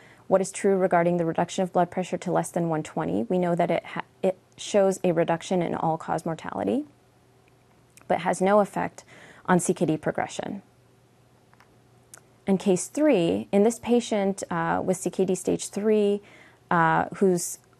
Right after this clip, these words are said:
on lisinopril twenty milligrams, chlorthalidone fifty milligrams, and amlodipine ten milligrams with an elevated urinary albumin to creatinine ratio, we should really focus on maximizing the ras inhibitor first. Um, after that, we can consider changing, uh, the other medications or adding, uh,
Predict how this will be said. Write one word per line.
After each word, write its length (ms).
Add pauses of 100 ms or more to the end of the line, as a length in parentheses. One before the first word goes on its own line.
(120)
on 160
lisinopril 580 (160)
twenty 240
milligrams, 580
chlorthalidone 640
fifty 240
milligrams, 500
and 140
amlodipine 560
ten 220
milligrams 580 (320)
with 180
an 160
elevated 540
urinary 340
albumin 360
to 80
creatinine 360
ratio, 360
we 100
should 240
really 220
focus 420
on 180
maximizing 880 (340)
the 100
ras 260
inhibitor 480
first. 600 (420)
Um, 320
after 340
that, 300
we 80
can 180
consider 420
changing, 680
uh, 280
the 120
other 160
medications 600
or 220
adding, 440
uh, 440